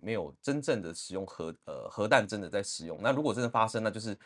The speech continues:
从第二次世界大战以来第一次被使用，这也引起很多人的关注，然后跟美国的紧张。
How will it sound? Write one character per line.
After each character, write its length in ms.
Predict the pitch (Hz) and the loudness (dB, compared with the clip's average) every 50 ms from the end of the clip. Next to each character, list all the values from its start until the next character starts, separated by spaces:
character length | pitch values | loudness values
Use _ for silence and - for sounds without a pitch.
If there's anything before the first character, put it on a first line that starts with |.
| - - - | -18 -18 -8
从 260 | - - 107 95 98 110 | 2 2 4 4 4 2
第 100 | 139 127 | 2 2
二 60 | 120 | 2
次 120 | 117 120 | 2 0
世 120 | 110 120 113 | -4 -2 -2
界 100 | 113 107 | 0 4
大 160 | 113 107 104 | 4 4 4
战 180 | 107 107 95 | 4 2 0
以 100 | 80 73 | 0 -2
来 180 | 71 67 69 - | -4 -4 -4 -4
第 180 | - 123 123 120 | -4 -4 -4 -4
一 40 | |
次 180 | 123 - - 120 | -4 -6 -6 -6
被 120 | 104 98 | -4 -4
使 260 | 95 - - - - - | -4 -4 -4 -4 -6 -4
用， 200 | 82 92 90 92 | -4 -4 -4 0
这 120 | - 156 | 0 0
也 60 | 113 | 2
引 120 | 98 117 127 | 2 0 -2
起 120 | - 107 | -2 -4
很 120 | 95 73 | -6 -4
多 100 | - 98 | -4 -4
人 60 | 92 85 | -2 -2
的 80 | 82 | -4
关 240 | - 92 85 82 85 | -4 -6 -6 -6 -8
注， 180 | 87 107 92 80 | -8 -10 -8 -4
然 100 | 80 92 | -4 -4
后 60 | 98 | -2
跟 100 | - 101 | -2 -4
美 200 | 107 92 71 65 | -6 -6 -8 -10
国 160 | - 69 69 | -12 -12 -12
的 80 | 71 71 | -12 -12
紧 180 | - 82 65 57 64 | -12 -14 -14 -14 -12
张。 240 | - 69 69 71 | -10 -10 -10 -12